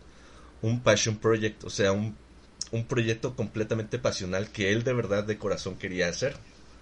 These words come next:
Entonces lo que hizo este señor estuvo bien, bien cabrón. Eh,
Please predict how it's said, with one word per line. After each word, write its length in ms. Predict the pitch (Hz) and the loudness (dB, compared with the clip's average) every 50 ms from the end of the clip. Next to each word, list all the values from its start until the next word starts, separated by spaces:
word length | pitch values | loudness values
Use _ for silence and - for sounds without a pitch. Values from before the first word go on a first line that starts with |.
| - - - - - - - - - - - - - - - - | -20 -20 -20 -20 -20 -20 -20 -20 -20 -20 -20 -20 -20 -14 -10 -8
Entonces 420 | 107 104 - 127 135 - 202 185 | -6 -4 -2 -2 0 0 0 2
lo 140 | 170 156 - | 2 0 0
que 100 | - 127 | -2 -4
hizo 160 | 123 - 151 | -4 -2 -2
este 200 | 147 - - 151 | -4 -4 -4 -4
señor 400 | - - 127 113 110 104 110 - - - - - - - - - | -4 -2 0 0 2 0 0 -2 -6 -16 -20 -20 -20 -16 -10 -6
estuvo 380 | 117 - - - 131 127 131 127 - - 127 | -6 -6 -4 -4 -6 -6 -6 -10 -10 -10 -10
bien, 440 | 117 120 131 139 151 151 147 143 147 - 117 | -8 -6 -2 0 0 0 0 -2 -4 -6 -6
bien 220 | 117 117 113 117 120 | -4 -2 0 -2 -2
cabrón. 400 | 123 - 117 107 95 90 90 92 92 - - - - - - - - - - - - - - - - - - - - - | -2 -2 -2 0 0 0 -2 -2 -6 -10 -16 -20 -20 -20 -20 -20 -20 -20 -20 -20 -20 -20 -20 -20 -20 -20 -20 -20 -10 -4
Eh, 840 | - 110 107 104 104 104 104 104 104 101 101 101 101 101 98 101 | 0 2 4 6 6 6 6 6 6 6 6 4 4 2 0 -2